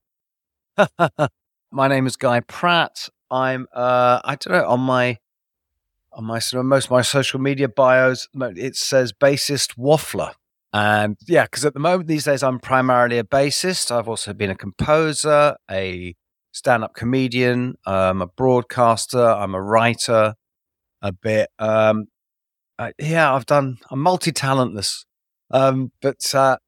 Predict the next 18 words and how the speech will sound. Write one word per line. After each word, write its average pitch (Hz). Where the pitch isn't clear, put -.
uh, 120
mainly 196
these 117
days, 135
most 151
of 139
my 131
work, 131
well, 151
my, 143
my 143
work 151
is 135
basically 117
podcasting 110
and 120
bass 196
playing -